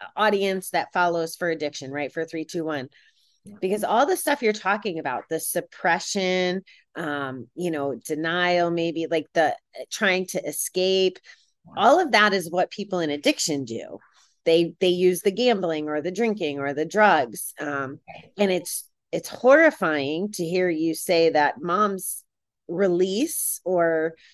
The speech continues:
Speaker 1: escape was to take it out on you guys. Like, I, that just really hurts my heart. Um, but I just wanted to call that out for my audience because it's such a big piece. And then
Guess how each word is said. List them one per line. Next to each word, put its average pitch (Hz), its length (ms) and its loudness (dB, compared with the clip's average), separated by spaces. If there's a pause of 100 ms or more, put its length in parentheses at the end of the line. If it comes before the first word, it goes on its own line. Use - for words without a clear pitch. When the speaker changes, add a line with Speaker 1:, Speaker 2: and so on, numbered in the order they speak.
(260)
Speaker 1:
escape - 440 -2
was 175 200 -6
to 175 120 -10
take 185 240 -6
it 180 80 0
out 170 180 4
on 160 180 -2
you 202 140 0
guys. 175 380 0
Like, 160 280 0
I, 156 160 -6 (260)
that 160 220 2
just 165 360 -6
really 147 280 -2
hurts 160 360 -6
my 139 160 -6
heart. 160 380 2 (480)
Um, 160 420 -10 (640)
but 233 140 4
I 214 80 6
just 220 200 -2
wanted 208 240 0
to 196 60 -12
call 202 240 -2
that 190 100 2
out 196 160 -2
for 196 80 -8
my 165 140 -4
audience 175 400 -4
because 165 260 -6
it's 170 160 -6
such 208 220 2
a 202 80 0
big 151 260 -2
piece. 240 320 -4
And 180 140 -6
then 175 200 2